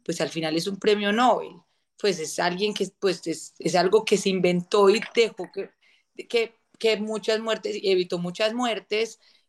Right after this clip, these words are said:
y, y, pues, es algo que está ahí y que lo podemos usar. Los niños con, que se han criado con leche de fórmula no,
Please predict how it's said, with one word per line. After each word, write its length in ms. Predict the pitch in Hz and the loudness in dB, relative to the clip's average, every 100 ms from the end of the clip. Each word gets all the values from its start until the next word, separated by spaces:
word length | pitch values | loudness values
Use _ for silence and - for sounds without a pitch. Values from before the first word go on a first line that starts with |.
| _ | _
y, 420 | - 196 180 170 _ _ _ - | -8 -6 -4 -6 _ _ _ -16
y, 100 | 180 | -10
pues, 220 | 185 175 | -6 0
es 160 | 165 156 | 0 0
algo 380 | 170 190 233 233 | 0 4 2 2
que 140 | 208 | -2
está 260 | 180 - 156 | -2 -2 -2
ahí 460 | 185 302 277 180 | -2 -2 -2 -4
y 60 | 170 | -6
que 140 | - | -4
lo 120 | 165 - | -4 -2
podemos 340 | 170 160 190 | -4 -4 -6
usar. 360 | 220 - 247 190 | -8 0 0 2
Los 160 | 226 | -2
niños 280 | 226 220 226 | -2 -6 -8
con, 280 | - 269 233 - | -2 -2 -2 -8
que 100 | 208 | -8
se 100 | 208 | -8
han 100 | 196 | -4
criado 240 | 226 233 | -2 0
con 260 | 247 220 202 | -2 -6 -6
leche 240 | 190 226 | -4 -2
de 60 | 233 | -2
fórmula 800 | 156 220 226 226 220 220 220 - - _ - | 0 0 0 -2 -2 2 2 -2 -14 _ -12
no, 760 | 214 226 214 202 202 202 - | -6 0 2 2 0 -4 -8